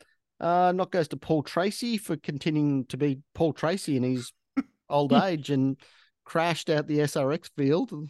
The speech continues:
Speaker 1: all of them, and got suspended. So, uh, see you later, Paul.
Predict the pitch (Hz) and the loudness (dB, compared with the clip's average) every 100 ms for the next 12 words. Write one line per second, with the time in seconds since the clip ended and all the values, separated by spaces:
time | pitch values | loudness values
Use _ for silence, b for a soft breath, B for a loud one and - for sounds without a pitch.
0 | - - 143 175 120 143 196 - 143 160 | -12 0 2 2 2 -2 -2 -2 -2 -2
1 | 156 - 151 165 202 233 90 - 139 131 | -4 -6 -8 -4 -4 -6 -10 -8 -4 -2
2 | 139 139 135 139 160 160 131 _ - 165 | -2 -2 -4 -10 -16 -16 -18 _ -12 -8
3 | 143 143 147 - 160 214 | -6 -6 -6 -4 -2 -4